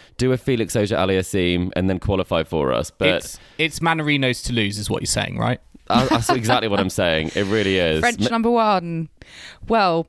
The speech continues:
Speaker 3: talking of French players, uh, we have had a French victory last week on the tour, um, in Stockholm.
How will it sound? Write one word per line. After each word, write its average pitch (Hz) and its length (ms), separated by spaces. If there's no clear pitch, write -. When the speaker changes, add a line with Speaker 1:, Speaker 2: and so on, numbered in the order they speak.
Speaker 3:
talking 302 320
of 285 80
French 262 380
players, 226 880
uh, 196 320
we 247 140
have 247 200
had 247 140
a 233 40
French 208 440
victory 196 640
last 196 340
week 196 340
on 185 180
the 185 80
tour, 190 680
um, 190 420
in 202 140
Stockholm. 160 1040